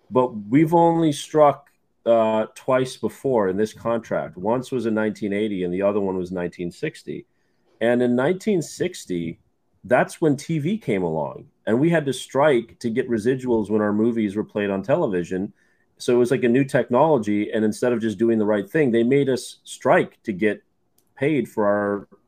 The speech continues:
work being exhibited in a new way. Same thing happened in nineteen eighty when home delivery became an, an option with V H S and things like that, where instead of just doing the right thing and taking care of us for showing our work in a new way,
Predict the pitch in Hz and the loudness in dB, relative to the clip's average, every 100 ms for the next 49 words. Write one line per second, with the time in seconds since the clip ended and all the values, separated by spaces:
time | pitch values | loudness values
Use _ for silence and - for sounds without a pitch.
0 | 107 113 127 117 110 95 110 117 110 107 | -2 -2 0 -2 -2 -2 0 0 0 0
1 | 110 104 107 110 147 139 80 _ _ _ | 0 0 0 2 2 2 -4 _ _ _
2 | _ - 180 185 165 151 143 143 143 135 | _ 0 2 4 2 2 2 2 2 0
3 | 139 143 170 139 123 127 135 120 120 165 | -2 0 0 0 0 0 0 2 2 2
4 | 190 117 98 117 104 101 104 - 101 95 | 0 -2 -4 -2 -2 0 -4 -4 -4 -4
5 | - 110 110 98 98 113 110 - 117 117 | -4 -6 -4 -4 -2 -2 -2 0 0 0
6 | 107 104 95 95 90 - 98 101 107 104 | -4 -4 -4 -4 -6 -2 -2 0 -2 -2
7 | - _ _ - 123 165 165 160 117 123 | -6 _ _ -6 -2 0 0 -2 -2 0
8 | 139 120 120 113 135 127 110 127 110 110 | 2 6 4 4 0 0 0 -2 -4 -4
9 | 127 127 110 101 113 - 110 110 107 98 | 0 0 0 -2 -6 -2 0 0 0 0
10 | 110 113 104 98 101 104 139 104 | 0 0 -2 -2 0 0 2 0